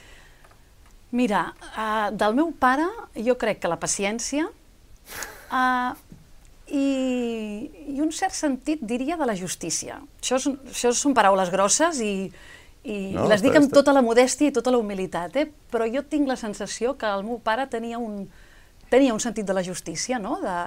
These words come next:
Speaker 1: i, i això, jo crec que, per exemple, no? Per, per, per, via,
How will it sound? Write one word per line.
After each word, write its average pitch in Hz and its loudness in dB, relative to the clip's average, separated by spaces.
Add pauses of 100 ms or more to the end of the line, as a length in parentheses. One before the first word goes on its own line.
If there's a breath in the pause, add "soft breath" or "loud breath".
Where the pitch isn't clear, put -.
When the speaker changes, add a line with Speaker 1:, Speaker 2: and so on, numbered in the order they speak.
(140)
Speaker 1:
i, - -12 (140)
i - -2
això, 269 2
jo 202 -8
crec 190 -6
que, 190 -2 (240)
per 196 -2
exemple, 240 2
no? 254 2
Per, - -4
per, - -8 (160)
per, - -10 (580 soft breath)
via, 175 -2